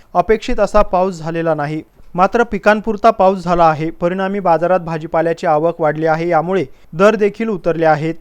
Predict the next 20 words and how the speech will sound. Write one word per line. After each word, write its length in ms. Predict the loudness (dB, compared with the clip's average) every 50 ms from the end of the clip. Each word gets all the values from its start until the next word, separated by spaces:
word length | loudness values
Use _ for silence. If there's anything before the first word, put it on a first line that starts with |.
| -12 -4 -2
कमी 200 | 0 0 0 0
पावसामुळे 580 | 2 2 2 2 2 -2 -2 -2 0 -2 -2
शेतकरीही 580 | -4 -2 -6 -6 -4 -4 -4 -2 -2 -2 -2 -2
हवालदिल 480 | -2 -2 -2 -2 -4 -4 -4 -6 -6
झाला 260 | -6 -4 -4 -2 0 -2
होता, 280 | -2 -2 -2 -2 -2
त्याचा 340 | -2 0 -4 -4 -2 -2 -6
परिणाम 400 | -2 -2 -2 -2 0 0 -2 -2 -2 -10 -20 _ -10
पिकांवर 440 | -10 -6 -4 -4 -4 -2 0 -2 -2 -2 -6
होत 120 | -10 -8 -6
होता. 260 | -6 -2 0 2 0 0 0 -8 _ _ -2
शेतात 360 | 4 4 4 6 4 2 4 6
लागवड 360 | 4 4 4 4 0 0 0
केलेला 380 | -2 -2 -2 2 2 2 2
नवीन 280 | 2 0 -2 -2 -2 -4
भाजीपाला 640 | -4 -6 -6 -6 -8 -4 0 0 0 2 2 0 0 -2
विक्रीयोग्य 640 | -6 -10 -10 -6 -4 -2 -2 -2 -2 -2 -4 -6
झालेला 360 | -6 -4 -4 -4 -2 0 0 0
नव्हता, 280 | -2 -4 -4 -2 -2
यामुळे 360 | 0 0 0 0 0 -2 -4